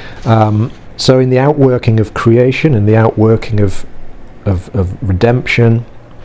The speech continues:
um, all three persons are working together. They take on different roles sometimes, but it's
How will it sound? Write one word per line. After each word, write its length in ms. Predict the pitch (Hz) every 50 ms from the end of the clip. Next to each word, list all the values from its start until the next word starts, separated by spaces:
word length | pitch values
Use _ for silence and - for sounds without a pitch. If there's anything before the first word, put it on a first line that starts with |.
| - - - - - - - - - - - - -
um, 320 | 101 101 98 95 92 90 - - - - - - - - - - - - - - - - - - -
all 280 | 143 143 143 139 139 127
three 260 | - - 135 120 117
persons 640 | - - 123 120 117 113 - - 85 80 85 87 92
are 60 | 95
working 540 | 98 95 95 107 107 107 104 - - 104 101
together. 340 | - - - 120 117 98 95
They 100 | 101 117
take 320 | - - 156 160 170 -
on 140 | 147 135 123
different 320 | 123 135 - - 117 113 139
roles 580 | 113 120 120 107 90 87 92 110 135 143 139
sometimes, 640 | - - 113 101 101 101 - - 90 90 95 104 107
but 140 | - - 110
it's 140 | 120 -